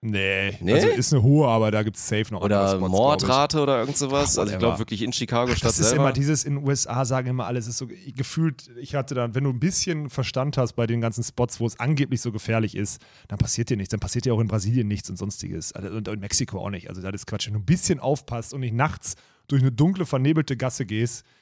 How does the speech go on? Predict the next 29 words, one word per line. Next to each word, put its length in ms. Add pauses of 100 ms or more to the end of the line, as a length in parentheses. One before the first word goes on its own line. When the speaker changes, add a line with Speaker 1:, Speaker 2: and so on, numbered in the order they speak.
(380)
Speaker 1:
dann 100
passiert 240
dir 80
nichts. 340 (120)
So, 220 (100)
deswegen 340
Chicago 720 (680)
und 140
dann, 340
ich 120
muss 160
halt 120
eigentlich 260
irgendwann 180
nochmal 180
nach 100
Hawaii, 300
Dirk. 320 (200)
Das 160
ist 120
das 20
Problem. 420
Speaker 2:
Oh. 260 (280)
Speaker 1:
Das 80
ist 40
aber 120
sehr 240
weit 220
nochmal. 380